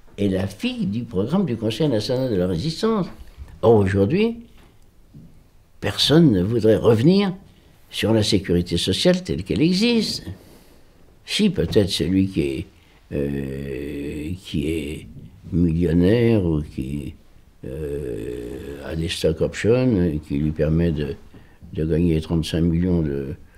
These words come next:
euh, d'euros par an, celui-là, il s'en fout de la sécurité sociale. Mais regardez, dans les revendications, tout le monde tient, les vieux, les jeunes, tout le monde tient à la sécurité sociale. Ça a changé beaucoup de choses. Et ça a redonné de l'espoir.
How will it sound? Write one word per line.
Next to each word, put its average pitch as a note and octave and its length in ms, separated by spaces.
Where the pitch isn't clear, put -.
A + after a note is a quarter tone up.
euh, D#2 500
d'euros F2 400
par E2+ 280
an, D3+ 220
celui-là, G2+ 360
il F2+ 160
s'en F#2+ 180
fout D#3 200
de B2+ 60
la G2 60
sécurité F#2 320
sociale. - 240
Mais D#2 140
regardez, F2+ 480
dans E2+ 180
les D2+ 140
revendications, E2 640
tout A2 180
le G2 60
monde G2+ 280
tient, A#2+ 240
les B1+ 140
vieux, G2+ 220
les G#2 180
jeunes, A2+ 220
tout G#2+ 100
le G#2 80
monde G#2+ 160
tient F2+ 200
à E2 40
la D#2+ 100
sécurité F2+ 500
sociale. F#3+ 500
Ça - 180
a - 60
changé F2 300
beaucoup G2+ 280
de D3 60
choses. F3+ 280
Et - 40
ça - 160
a - 20
redonné F2+ 340
de F2 80
l'espoir. A#2+ 360